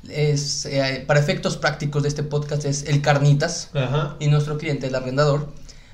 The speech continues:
Speaker 1: pues se le ordenó mediante una sentencia que entregara el inmueble, no lo hizo voluntariamente y fuimos a lanzarlo.
Speaker 2: Ujú.
Speaker 1: Pero en esa diligencia duró bastante tiempo, se pusieron las cosas calientes, empezaron a pelearse como tres veces en tres rounds distintos.
Speaker 2: Ujú.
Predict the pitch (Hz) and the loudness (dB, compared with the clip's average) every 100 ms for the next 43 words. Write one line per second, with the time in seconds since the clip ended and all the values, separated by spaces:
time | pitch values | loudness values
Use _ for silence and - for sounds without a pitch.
0 | - - 170 151 - 160 143 139 139 139 | -16 -2 0 0 0 2 4 4 2 2
1 | 151 151 139 151 147 147 139 135 143 135 | 2 2 2 2 0 2 0 0 0 -2
2 | 123 131 131 131 135 175 175 165 147 143 | -6 -4 -4 -2 0 0 2 2 4 4
3 | 143 139 135 156 151 151 - 147 143 143 | 2 0 -2 0 0 -2 -2 -2 0 0
4 | 143 131 131 - 127 - - - 156 156 | 0 -2 -4 -2 -2 -4 -14 -16 -10 0
5 | 156 240 - - - - - - - - | 2 2 0 -6 -16 -18 -16 -8 -8 0
6 | 185 190 185 185 190 180 175 185 175 175 | 4 4 2 0 0 0 -2 -2 0 0
7 | 147 143 139 135 - 143 151 190 180 175 | 0 0 0 -2 -2 -2 0 0 0 0
8 | 147 143 139 156 147 139 147 147 175 180 | -4 -4 -6 -4 -2 -2 -2 -2 -2 -2
9 | 175 180 180 160 - 147 147 143 139 135 | -2 -4 -6 -6 -4 0 2 2 0 0
10 | 139 147 170 170 - - - - - - | 0 -2 -4 -6 -10 -20 -20 -20 -20 -8
11 | 135 131 127 151 143 156 156 160 139 131 | -6 -4 2 2 2 2 0 -2 -6 -4
12 | 143 143 - 139 139 143 139 139 151 156 | -2 -2 -2 -2 2 2 2 -2 -2 -2
13 | 156 185 - 156 151 147 196 | -2 -4 -8 -4 2 2 2